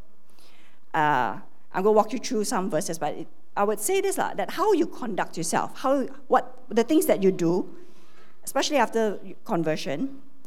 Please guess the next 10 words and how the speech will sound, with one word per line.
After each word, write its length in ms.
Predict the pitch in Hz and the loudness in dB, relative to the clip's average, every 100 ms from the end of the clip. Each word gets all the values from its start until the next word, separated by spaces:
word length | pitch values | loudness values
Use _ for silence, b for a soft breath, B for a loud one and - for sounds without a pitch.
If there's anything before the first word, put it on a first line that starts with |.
| - | -2
absolutely 580 | 285 - 277 220 196 196 | -2 2 4 4 2 0
does 260 | 185 185 | 2 0
have 140 | 233 185 | -2 -4
an 160 | - | -4
effect 340 | 208 - - - | -4 -4 -4 -4
on 100 | 147 | -6
your 80 | |
eternal 360 | - - 208 202 | -4 -4 -2 0
destination. 640 | 165 - 165 156 - 180 - - - - - - - | -2 -2 -4 -4 -4 -6 -6 -8 -8 -8 -8 -8 -4
Okay? 240 | - 392 | -2 0